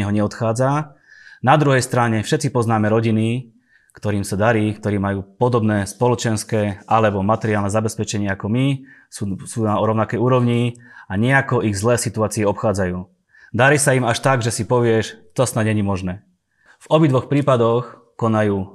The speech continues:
duchovné sily, ktoré vedú život človeka jedným smerom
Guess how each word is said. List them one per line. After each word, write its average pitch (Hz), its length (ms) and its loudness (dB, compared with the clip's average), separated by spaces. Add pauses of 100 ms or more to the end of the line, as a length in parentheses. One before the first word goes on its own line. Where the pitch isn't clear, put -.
duchovné 113 400 0
sily, 113 560 -2 (480)
ktoré 107 320 0
vedú 110 480 2
život 107 240 0
človeka 104 560 -2 (320)
jedným 131 240 0
smerom 120 720 -2